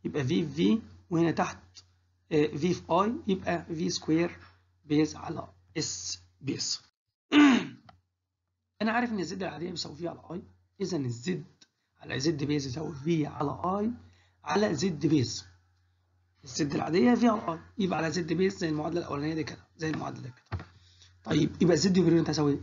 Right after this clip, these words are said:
الزد على زد بيز يساوي ار زائد جي اكس على زد بيز.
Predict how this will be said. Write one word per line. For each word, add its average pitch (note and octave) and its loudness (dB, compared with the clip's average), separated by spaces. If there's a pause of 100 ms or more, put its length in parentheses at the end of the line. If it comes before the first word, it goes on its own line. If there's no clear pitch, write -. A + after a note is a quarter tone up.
الزد F#3 2
على E3 -6
زد E3 0
بيز B3 2 (160)
يساوي F#3 2 (380)
ار B3 6
زائد A3 6
جي G#3+ 4
اكس - 0
على D#3 2
زد E3 0
بيز. D3 2